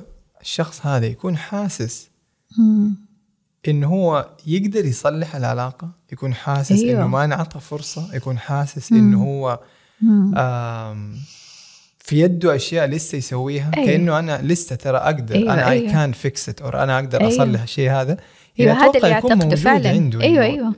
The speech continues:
Speaker 1: إنه ليش بدري كده، ترى أنا
Speaker 2: أيوة.
Speaker 1: أقدر أصلح.
Speaker 2: وجزء من المثالية اللي، اللي برضو إحنا نشأنا عليها إنه كل شيء يتصلح،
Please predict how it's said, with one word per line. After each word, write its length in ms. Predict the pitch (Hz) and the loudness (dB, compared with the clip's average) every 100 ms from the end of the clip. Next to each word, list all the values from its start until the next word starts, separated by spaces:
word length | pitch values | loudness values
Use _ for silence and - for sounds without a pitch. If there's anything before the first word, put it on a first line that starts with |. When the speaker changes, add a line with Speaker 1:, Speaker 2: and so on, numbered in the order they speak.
| - | -2
Speaker 1:
إنه 200 | 143 147 | 0 2
ليش 280 | 160 214 220 | 2 0 -2
بدري 340 | 165 175 143 | 0 0 0
كده، 240 | 113 165 127 | -4 -4 -4
ترى 220 | 113 123 | -2 0
أنا 280 | 127 147 160 | 0 4 6
Speaker 2:
أيوة. 120 | 196 | 4
Speaker 1:
أقدر 180 | 180 123 | 2 -2
أصلح. 440 | - 160 117 110 | -4 -4 -4 0
Speaker 2:
وجزء 340 | 233 294 349 269 | 4 4 4 2
من 200 | 214 214 | 2 2
المثالية 760 | 208 214 - 214 220 247 233 | 0 -2 0 0 0 -2 0
اللي، 380 | 208 202 202 - | 0 0 -2 -4
اللي 240 | 220 208 | -4 -4
برضو 340 | 196 240 240 - | 0 0 0 -2
إحنا 240 | - 240 | -2 2
نشأنا 460 | 214 220 254 - 220 | 2 2 0 0 -2
عليها 400 | 202 233 247 262 | -4 -4 0 2
إنه 120 | 240 | 2
كل 160 | - 320 | 4 2
شيء 140 | 247 | 2
يتصلح، 520 | 214 208 190 160 - | -2 -4 -4 -10 -16